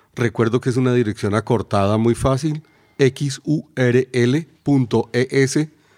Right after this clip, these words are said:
barra inclinada Univertopías. En la sección de documentos se encuentran a lo, a aquellos a los que hemos hecho referencia hoy e invitamos a la comunidad a estar estudiando,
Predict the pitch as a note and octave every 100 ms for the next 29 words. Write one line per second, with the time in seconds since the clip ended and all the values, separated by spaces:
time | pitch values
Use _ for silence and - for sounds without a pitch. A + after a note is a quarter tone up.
0 | _ _ - A#2+ C3 B2+ B2 G#2+ A2+ C3
1 | C#3+ A#2+ A2+ G2 G#2 G#2 F#2 E2+ - _
2 | _ _ _ - C3 A2 A#2 - B2+ C#3+
3 | D#3 - D#3 D3 C#3+ C#3+ E3 - - _
4 | _ - - C3+ A2+ B2 A#2 A#2 C#3+ C3+
5 | C3+ C#3 _ _ _ _ _ _ C3+ B2
6 | A#2+ A#2+ A#2 A2 - A#2+ B2+ D3 B2+ A2+
7 | - G#2 G2 A#2 A#2+ C3 B2+ C3 B2 G#2
8 | G2+ G#2 C3+ B2 A#2 E3+ - _ _ _
9 | _ _ _ D3+ C3 B2 A2+ B2 A#2 D3
10 | D3+ D3 C#3+ B2 A2+ G#2 G2+ G2+ G#2+ -
11 | - C3+ A#2+ A2+ - B2 A#2 C3 - C#3+
12 | A2 A#2 B2+ C#3 B2+ B2+ C3+